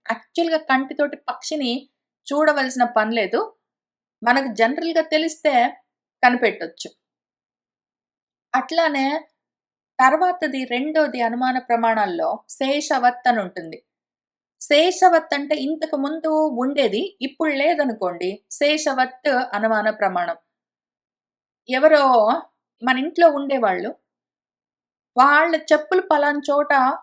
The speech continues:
ఉండేవి, ఇప్పుడు ఆ చెప్పులు కనిపించట్లేదు కాబట్టి శేషవత్, అక్కడ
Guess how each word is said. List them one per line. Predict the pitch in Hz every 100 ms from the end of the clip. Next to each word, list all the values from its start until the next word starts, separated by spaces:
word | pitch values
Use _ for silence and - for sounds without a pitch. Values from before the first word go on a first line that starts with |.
| _ _ _
ఉండేవి, | 240 262 254 196 262 - _ _ _ _ _ _ _
ఇప్పుడు | 294 302 339 339 330 262
ఆ | 269 -
చెప్పులు | 311 311 381
కనిపించట్లేదు | 359 330 370 370 349 294 277 233 202
కాబట్టి | 190 180 233 240 349 415 - _ _ _ _ _ _ _ _ -
శేషవత్, | - 311 392 359 311 285 -
అక్కడ | 208 208